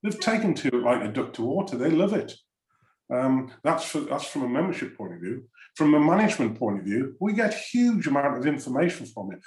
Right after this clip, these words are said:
I can check in on my laptop now. I can see who's buying drinks in the bar as we speak, what they've had for their lunch, how much they've spent.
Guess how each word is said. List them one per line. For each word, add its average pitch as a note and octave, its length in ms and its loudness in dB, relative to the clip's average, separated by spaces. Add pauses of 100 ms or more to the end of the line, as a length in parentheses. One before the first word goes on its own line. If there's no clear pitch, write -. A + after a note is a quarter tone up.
(160)
I G#3 140 4
can G3+ 200 -2
check - 320 0
in C#3+ 80 -2
on C3+ 120 2
my B2+ 160 2
laptop C3+ 520 0
now. A2+ 460 -2 (300)
I D3+ 100 2
can C#3 180 -4
see C3+ 240 -2
who's D#3+ 280 2
buying C#3 380 0
drinks C3+ 340 0
in A#2+ 80 0
the G#2+ 80 -2
bar A2 520 0 (100)
as A2 120 -6
we A#2 100 -4
speak, - 440 -10 (760)
what F#3 240 2
they've F3 120 2
had E3+ 220 0
for C#3+ 120 -6
their A#2+ 140 2
lunch, G2 640 -6 (200)
how F3 160 2
much G3+ 240 0
they've C3+ 140 -6
spent. - 520 -8